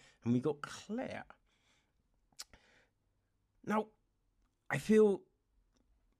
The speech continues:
the, what we have from the actors,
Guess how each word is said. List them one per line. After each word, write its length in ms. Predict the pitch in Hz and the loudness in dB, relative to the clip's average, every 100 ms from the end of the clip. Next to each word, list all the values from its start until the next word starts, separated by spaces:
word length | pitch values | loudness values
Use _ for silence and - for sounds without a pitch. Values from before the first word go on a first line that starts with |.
| _ _ - - | _ _ -18 -2
the, 680 | 185 185 180 175 170 170 156 - - _ _ _ _ _ _ _ - - - - _ _ - _ - | 0 0 -2 -6 -8 -8 -8 -10 -16 _ _ _ _ _ _ _ -18 -18 -20 -20 _ _ -20 _ -12
what 260 | 120 196 233 | 2 2 2
we 140 | 302 | -2
have 240 | - 170 | -2 -6
from 240 | - 147 135 | -2 0 2
the 140 | 120 | 2
actors, 800 | 110 - - - - - - | 0 -4 -12 -14 -14 -14 -16